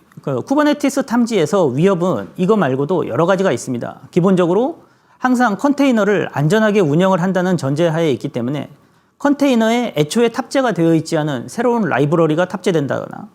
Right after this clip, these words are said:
컨테이너에 탐지가 되어 있지 않았던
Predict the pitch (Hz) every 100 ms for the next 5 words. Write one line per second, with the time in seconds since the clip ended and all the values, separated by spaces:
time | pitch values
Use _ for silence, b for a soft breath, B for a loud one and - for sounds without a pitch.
0 | b b b b b 277 269 269 240 226
1 | 233 277 269 247 233 156 175 156 - 147
2 | 123 123 202 156